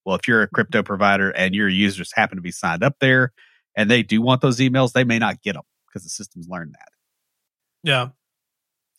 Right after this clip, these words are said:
Speaker 2: It's one of the pitfalls of machine learning is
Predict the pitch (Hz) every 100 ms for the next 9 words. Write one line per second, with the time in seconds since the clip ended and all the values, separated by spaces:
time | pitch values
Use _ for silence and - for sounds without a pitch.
0 | - 170 156 139 131 127 127 _ _ _
1 | _ _ _ - 170 - 127 120 123 -
2 | 123 120 - 123 - 131 120 123 123 120
3 | 127 131 _ _ _ _ _ - 127 127
4 | 131 123 131 - -